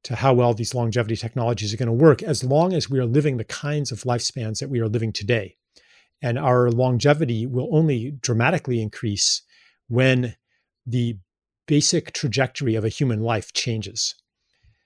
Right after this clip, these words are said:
And that is why those who have accomplished extraordinary longevity, uh, the ones I know about are the Taoist sages, you know, who have lifespans of hundreds of years,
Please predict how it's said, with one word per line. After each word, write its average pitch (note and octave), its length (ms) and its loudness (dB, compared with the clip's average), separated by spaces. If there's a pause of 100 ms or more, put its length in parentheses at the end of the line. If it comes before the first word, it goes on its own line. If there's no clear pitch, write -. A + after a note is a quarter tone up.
(140)
And C3 180 2
that C#3 160 10
is C3+ 180 2
why B2+ 280 4
those B2 420 4
who A#2 120 -4
have C#3+ 460 -2
accomplished A#2 540 -6
extraordinary D3+ 600 6
longevity, G#2 680 -2 (480)
uh, B2+ 100 -2
the A2+ 80 2
ones B2+ 200 4
I C3 80 8
know C3 140 6
about G#2+ 240 2
are A2 60 0
the G2+ 100 -4
Taoist A2+ 600 0 (520)
sages, G#2 640 0 (1040)
you C3 120 -4
know, A2+ 120 0
who B2 80 2
have A#2+ 140 2
lifespans B2+ 400 0
of G2+ 80 -10
hundreds A#2+ 260 -2
of A2+ 100 -6
years, C3 420 2